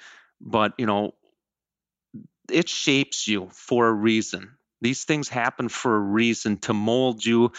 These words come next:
hopefully good. You know, sometimes bad things happen, but Doctor A, I want you, take a look <laughs> around you,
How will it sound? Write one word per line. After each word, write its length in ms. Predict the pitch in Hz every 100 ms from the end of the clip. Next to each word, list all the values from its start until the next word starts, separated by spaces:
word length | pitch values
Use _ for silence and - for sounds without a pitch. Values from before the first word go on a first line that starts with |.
| -
hopefully 380 | - 131 - 156
good. 420 | 117 143 131 151 143 -
You 120 | 110
know, 100 | 107
sometimes 440 | 127 123 117 131 110
bad 280 | 120 117 -
things 220 | 120 110
happen, 400 | 113 110 123 117
but 220 | 107 104 - - - -
Doctor 300 | 131 135 135
A, 100 | 123
I 120 | 104
want 240 | 131 160 127
you, 360 | 143 135 131 - - _
take 240 | 165 208
a 60 | 254
look 520 | 165 127 151 - - -
<laughs> 460 | - 165 131 - -
around 640 | 131 151 151 151 139 - - - _ -
you, 380 | 110 101 95